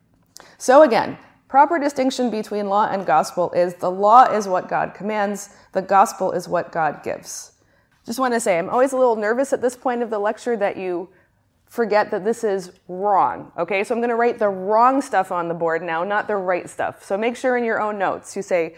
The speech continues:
"This is not the distinction before, between law and gospel." Here we go. I think I have, uh, seven of these. So, the distinction between law and gospel is not the distinction between the Old Testament and the New Testament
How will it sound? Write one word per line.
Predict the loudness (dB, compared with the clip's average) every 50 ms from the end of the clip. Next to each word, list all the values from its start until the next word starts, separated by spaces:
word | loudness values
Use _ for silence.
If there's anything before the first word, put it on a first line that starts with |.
| -8 -2
"This | -2 0 2
is | 4 2 4 6
not | 6 6 6 8 8 8 6 6
the | 4
distinction | 0 0 -2 -4 -4 -8 -8 -8 -10 -12 -12
before, | -10 -10 -12 -10 -12 -14 -14 -10
between | -12 -12 -10 -10 -10 -10 -8
law | -8 -8 -10
and | -10 -6
gospel." | -4 -4 -4 -4 -4 -10 -12 -12 -10 -12 -14 -14 -14 _ _ _ _ _ _ _ _
Here | 0 2 2
we | 2
go. | 4 4 4 6
I | 6 4 2
think | 0 -4 -4 -2
I | 0 0 0 0
have, | 0 0 -2 -2 -2 0
uh, | 0 2 0 0 -2 -6 -16 _ -20 _
seven | -18 -14 -10 -10 -8 -8 -8 -10 -12
of | -12 -12
these. | -10 -12 -12 -12 -14 -18 -20 -20 _ _ _ _ _ _ _ _ _ _ _ _ _ _ _ _ _ _ _ -20 _ _ _ _ _ -6
So, | 2 4 4 4 4 2 -4 0
the | 0 2
distinction | 2 2 0 0 0 0 0 0 2 2 0 2
between | 2 0 -4 -4 -4 -4 -4 -2 -2 0
law | 0 0 0
and | 0 -2 -4 0
gospel | 2 4 4 4 2 0 2 2 4 4 4
is | 4 4 4 2 0 -10 -20 -20 -12
not | -8 -6 -4 0 4 6 6 8 8 6 6 2 -2 -14 -12
the | -6 -6 -4
distinction | -2 -2 -4 -4 -4 -4 -4 -4 -4 -4 -4 -4 -4
between | -6 -8 -8 -8 -8 -8 -6 -6 -6
the | -6 -8 -8 -6 -4
Old | -2 0 0 0 -2 -4 -8 -6
Testament | -4 -4 -4 -4 -4 -6 -6 -6 -6 -8 -10 -14 -20 _ _ _ _ _ -8
and | -6 -4 -4 -4 -4
the | -4 -4
New | -2 -2 -2 -2 -4
Testament | -4 -6 -8 -8 -8 -10 -12 -12 -10 -12 -14 -14 -18 -20 -20